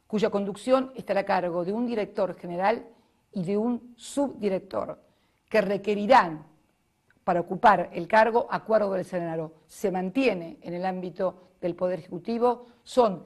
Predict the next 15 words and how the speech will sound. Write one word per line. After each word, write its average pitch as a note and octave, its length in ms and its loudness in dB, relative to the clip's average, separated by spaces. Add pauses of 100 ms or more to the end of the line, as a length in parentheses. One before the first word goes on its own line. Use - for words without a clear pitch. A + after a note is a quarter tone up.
(160)
designados F#3 960 0 (220)
por F3+ 140 0
el E3+ 100 -2
Poder F3+ 240 0
Ejecutivo, G3+ 720 -6 (260)
pero F#3+ 140 -2
requieren A3 720 -2
acuerdo G#3+ 760 2
del F3+ 140 -6
Senado F3+ 720 -4 (100)
para E3+ 200 -2
poder F3+ 260 0
funcionar E3+ 500 -8
como E3 220 -10
tales. E3 240 -8